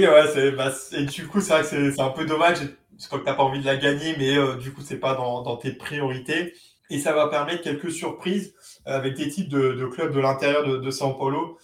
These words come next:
Donc, il y a, il y a Santo André qui gagne le, le titre en deux mille quatre contre Flamengo et Paulista en deux mille cinq contre Fluminense. Euh, je crois les deux, c'est au Maracanã. Il me semble que Paulista, c'est, c'est au Maracanã aussi.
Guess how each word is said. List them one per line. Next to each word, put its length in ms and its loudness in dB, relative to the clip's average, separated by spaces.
Donc, 220 -8
il 40 -4
y 20 -2
a, 180 2
il 40 0
y 20 4
a 60 0
Santo 320 -2
André 320 0
qui 140 -6
gagne 240 4
le, 320 -6
le 180 -6
titre 240 -10
en 60 -2
deux 100 0
mille 160 -4
quatre 200 0
contre 160 -10
Flamengo 580 -4
et 140 -2
Paulista 440 2
en 60 2
deux 100 0
mille 140 -4
cinq 200 -2
contre 180 -10
Fluminense. 420 -6
Euh, 200 0
je 60 -4
crois 180 0
les 60 0
deux, 100 2
c'est 100 -4
au 40 -6
Maracanã. 400 -2
Il 40 -6
me 40 -10
semble 180 -12
que 20 -12
Paulista, 320 -6
c'est, 280 -8
c'est 160 -10
au 40 -6
Maracanã 480 -6
aussi. 320 -12